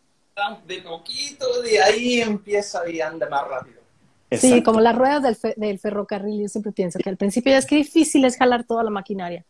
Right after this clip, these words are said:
Speaker 3: Claro.
Speaker 2: Y a veces te sientes que no estás listo, pero dices, "No, vamos a empezarlo así, jalándolo", y con el empuje empiezas a, a jalar todo lo demás. Toda
Speaker 3: Así
Speaker 2: la
Speaker 3: es.
Speaker 2: energía empieza a vibrar contigo y te empieza a traer todo lo que necesitas,
Speaker 3: Claro,
Speaker 2: ¿verdad, Oscar?
Speaker 3: pues qué, qué padre. La verdad es que estoy, es, es,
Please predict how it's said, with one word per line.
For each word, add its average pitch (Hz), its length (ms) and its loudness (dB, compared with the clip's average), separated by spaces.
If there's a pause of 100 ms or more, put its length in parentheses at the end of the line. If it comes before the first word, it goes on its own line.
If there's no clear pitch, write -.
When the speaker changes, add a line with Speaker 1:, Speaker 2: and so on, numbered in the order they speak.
(120)
Speaker 3:
Claro. 226 360 0
Speaker 2:
Y - 20 2
a 247 60 0
veces 269 300 -2
te 294 100 -4
sientes 277 280 -2
que 262 100 -2
no 247 100 0
estás 262 340 -2
listo, 240 460 -2 (300)
pero 214 180 -6
dices, 220 260 -2
"No, 269 380 0
vamos 269 260 0
a 330 40 -2
empezarlo 247 420 -2
así, 233 240 -2
jalándolo", 233 720 -2
y 208 340 0
con 202 320 0
el 196 360 0 (120)
empuje 262 640 0
empiezas 233 480 0
a, 196 160 -4
a 185 120 -8
jalar 190 380 -4
todo 208 220 0
lo 185 100 -2
demás. 165 300 -6
Toda 220 160 4
Speaker 3:
Así 240 60 6
Speaker 2:
la 220 60 6
Speaker 3:
es. 208 60 4
Speaker 2:
energía 226 500 2 (400)
empieza 233 440 2
a - 20 4
vibrar 202 300 2
contigo 202 500 -4
y 180 60 -8
te - 80 -10
empieza 180 240 -8
a - 20 -4
traer 160 240 -4
todo 180 160 -2
lo 165 120 -4
que - 100 -10
necesitas, - 560 -12
Speaker 3:
Claro, - 180 -2
Speaker 2:
¿verdad, 180 180 0
Oscar? 226 260 -2
Speaker 3:
pues 247 100 -8
qué, 131 340 -6
qué 165 120 6
padre. 117 340 4
La 113 80 0
verdad 135 160 4
es - 40 -6
que 165 100 -8
estoy, 170 240 4
es, 143 180 2
es, 131 120 -12